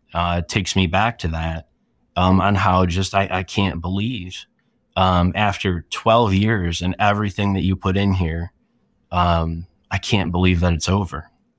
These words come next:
And, um, it was sad.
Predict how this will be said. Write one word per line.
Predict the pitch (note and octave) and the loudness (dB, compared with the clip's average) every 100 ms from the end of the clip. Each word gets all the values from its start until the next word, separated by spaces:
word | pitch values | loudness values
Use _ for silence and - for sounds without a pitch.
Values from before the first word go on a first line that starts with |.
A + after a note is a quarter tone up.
| _ _ _ _ - | _ _ _ _ -2
And, | G2+ G#2 G2+ F#2+ | 2 4 6 6
um, | F#2 F2+ F2+ F2+ _ _ _ _ - _ _ _ _ _ _ _ | 6 4 2 -2 _ _ _ _ -20 _ _ _ _ _ _ _
it | A2+ | 2
was | C3 - | 2 2
sad. | F#2 B2+ | 2 0